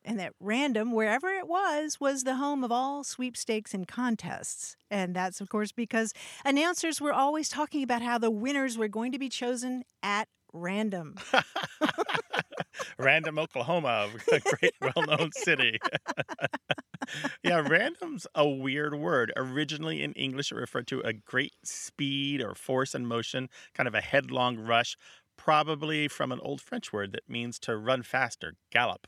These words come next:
Speaker 2: like on a
Speaker 1: Mm-hmm.
Speaker 2: horse.
Speaker 1: Well, later we'll share some more questions from young listeners and more stories from adults about childhood misunderstandings.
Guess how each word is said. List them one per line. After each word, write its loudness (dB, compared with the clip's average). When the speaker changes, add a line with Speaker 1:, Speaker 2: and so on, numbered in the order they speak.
Speaker 2:
like -6
on 0
a 0
Speaker 1:
Mm-hmm. -4
Speaker 2:
horse. -8
Speaker 1:
Well, 4
later -4
we'll 2
share 0
some 0
more 4
questions -6
from -4
young 0
listeners -2
and 2
more 2
stories 0
from -4
adults -4
about 0
childhood -2
misunderstandings. -4